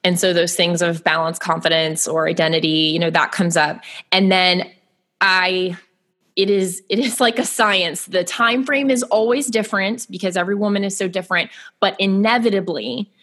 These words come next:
the conversation of sexuality, sexual expression, our past beliefs, or the kind of programming we received around sexuality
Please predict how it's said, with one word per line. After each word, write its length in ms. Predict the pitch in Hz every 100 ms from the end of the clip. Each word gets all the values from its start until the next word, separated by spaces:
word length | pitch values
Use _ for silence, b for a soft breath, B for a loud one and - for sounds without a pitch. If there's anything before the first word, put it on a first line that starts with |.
| b -
the 100 | 190
conversation 880 | 202 190 214 214 185 180 180 165 -
of 120 | 170
sexuality, 1040 | - 196 202 - 214 190 180 180 180 175 175 B -
sexual 520 | - 226 - 233 247
expression, 840 | 254 - 170 170 - 170 165 170 B B -
our 560 | 185 175 170 165 139 - _ _ _ _
past 420 | - 220 240 240
beliefs, 520 | 226 214 196 190 196
or 160 | - 180
the 180 | 180 170
kind 240 | - 185
of 200 | 175 165 -
programming 640 | 214 214 208 208 202 196
we 100 | 190
received 500 | 180 170 - 185 180
around 380 | 170 170 175 180
sexuality 720 | 175 - 175 156 160 160